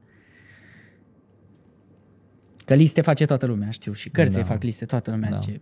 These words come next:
Speaker 1: "Primii cinci" sau unu, atât.
Speaker 2: Hm. Ce, ce, ce chestie interesantă, Radu. Am un obicei să pun o întrebare, când mă întâlnesc cu cineva mai inteligent decât mine, mai bogat decât mine, mai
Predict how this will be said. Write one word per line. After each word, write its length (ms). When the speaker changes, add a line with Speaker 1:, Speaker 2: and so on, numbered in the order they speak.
Speaker 1:
"Primii 480
cinci" 600
sau 200
unu, 380
atât. 400
Speaker 2:
Hm. 180
Ce, 360
ce, 200
ce 260
chestie 320
interesantă, 500
Radu. 300
Am 160
un 80
obicei 360
să 160
pun 220
o 20
întrebare, 580
când 180
mă 60
întâlnesc 300
cu 80
cineva 320
mai 120
inteligent 420
decât 200
mine, 200
mai 140
bogat 300
decât 200
mine, 200
mai 220